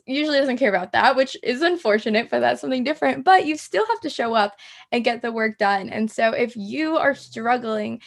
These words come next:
to find your place or find your consistency in a workout routine or in whatever habit you're trying to pick up,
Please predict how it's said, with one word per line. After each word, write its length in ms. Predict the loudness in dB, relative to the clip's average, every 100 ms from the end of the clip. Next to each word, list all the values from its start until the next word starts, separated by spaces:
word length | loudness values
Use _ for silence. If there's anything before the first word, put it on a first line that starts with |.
| -20 -4
to 120 | -4
find 520 | 0 0 2 2 0
your 120 | -2
place 420 | -4 0 0 0
or 80 | -2
find 320 | -2 0 0
your 120 | -4 -6
consistency 1120 | -6 -8 -8 -10 -6 -6 -6 -8 -8 -8 -10 _ _ _ _ _ 2
in 180 | 2
a 60 | 4
workout 420 | 2 4 2 2
routine 640 | -2 -6 -6 -6 -4 -6 -6 0
or 460 | 4 4 4 0 -8 -18 _ 0
in 360 | 0 2 -2 0
whatever 360 | 2 2 0
habit 340 | -4 0 0 0
you're 140 | -2
trying 240 | -2 -2 -2
to 60 |
pick 340 | -6 -8 -6 -2
up, 300 | 0 0